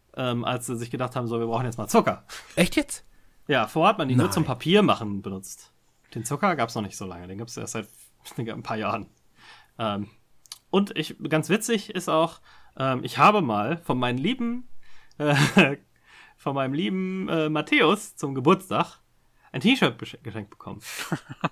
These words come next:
Speaker 1: Und zwar mit dem Per-, mit dem Periodensystem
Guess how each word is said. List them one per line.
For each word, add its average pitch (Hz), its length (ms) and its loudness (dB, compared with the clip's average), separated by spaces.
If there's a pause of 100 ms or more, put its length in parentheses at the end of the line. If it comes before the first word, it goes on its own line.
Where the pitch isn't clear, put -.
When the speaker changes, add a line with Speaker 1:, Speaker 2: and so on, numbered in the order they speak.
(540)
Speaker 1:
Und 131 120 -6
zwar 143 400 4 (120)
mit 139 120 -2
dem 143 220 2
Per-, 156 260 4 (220)
mit 151 200 -4
dem 147 160 0
Periodensystem 196 1400 0